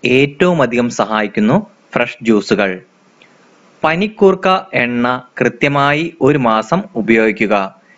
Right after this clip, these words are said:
ഇത് കരളിന്റെ ആരോഗ്യം വർദ്ധിപ്പിക്കുകയും കരളിനെ ശക്തമാക്കുകയും ചെയ്യും. ധാരാളം നല്ല ശുദ്ധമായ വെള്ളം കുടിക്കുന്നത് നല്ലതാണ്. ഇത് കരളിലെ ടോക്സിനെ പുറന്തള്ളുന്നതിന്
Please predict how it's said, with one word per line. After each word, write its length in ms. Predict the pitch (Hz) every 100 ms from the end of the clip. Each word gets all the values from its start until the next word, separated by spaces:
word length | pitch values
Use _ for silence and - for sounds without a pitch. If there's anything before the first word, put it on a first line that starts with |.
| _
ഇത് 180 | 117 113
കരളിന്റെ 580 | 113 117 113 117 113 120 123
ആരോഗ്യം 500 | 117 110 110 107 143 202 -
വർദ്ധിപ്പിക്കുകയും 840 | 113 107 107 127 110 110 104 139 196 - _ _ -
കരളിനെ 520 | 131 147 165 170 170
ശക്തമാക്കുകയും 1040 | - 147 135 - 147 123 117 113 120 208 -
ചെയ്യും. 340 | - 107 104 95 - _ _ _ _ _ _ -
ധാരാളം 760 | 127 143 170 180 190 214 214 139
നല്ല 540 | 139 135 139 143 170 -
ശുദ്ധമായ 640 | - 120 120 139 143 165
വെള്ളം 340 | 165 120 123 135
കുടിക്കുന്നത് 640 | - 110 - 117 110 123 127 -
നല്ലതാണ്. 680 | 104 101 107 104 101 98 98 _ - _ -
ഇത് 160 | 110
കരളിലെ 520 | 110 113 110 110 117 170 - - _ _
ടോക്സിനെ 500 | 120 127 135 - 165
പുറന്തള്ളുന്നതിന് 840 | 170 151 120 117 117 117 113 113 135